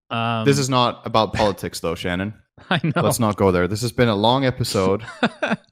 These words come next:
Speaker 2: So let's get to the
Speaker 1: Uh,
Speaker 2: mailbag. So today's
Speaker 1: yes.
Speaker 2: mailbag question comes from none other than Nivnav. Congratulations on your first mailbag question.
Speaker 1: <laughs>
Speaker 2: Uh,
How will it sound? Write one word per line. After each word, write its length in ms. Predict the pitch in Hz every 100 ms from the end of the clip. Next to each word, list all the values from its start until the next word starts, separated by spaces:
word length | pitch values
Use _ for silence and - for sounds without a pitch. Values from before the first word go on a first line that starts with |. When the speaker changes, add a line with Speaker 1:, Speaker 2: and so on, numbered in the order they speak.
| _ _ _ -
Speaker 2:
So 360 | - - 107
let's 240 | 107 113 -
get 240 | 131 123
to 140 | -
the 100 | 117
Speaker 1:
Uh, 120 | 107 113
Speaker 2:
mailbag. 1600 | 131 151 160 151 - - 113 - 117 120 110 87 80 80 - -
So 240 | - 113 110
today's 360 | 98 151 151
Speaker 1:
yes. 40 | 147
Speaker 2:
mailbag 380 | 139 135 117
question 340 | - 113 - 117
comes 220 | 139 127
from 180 | 135 131
none 180 | 147 143
other 220 | 139 143
than 300 | 127 123 123
Nivnav. 540 | 147 131 101 87 87
Congratulations 680 | 117 110 123 123 120 120 117
on 120 | 107
your 100 | 104
first 400 | - 165 175 -
mailbag 420 | 135 156 131 92
question. 480 | - 90 - 85 82 -
Speaker 1:
<laughs> 600 | 123 - 120 - 120 -
Speaker 2:
Uh, 380 | 90 87 85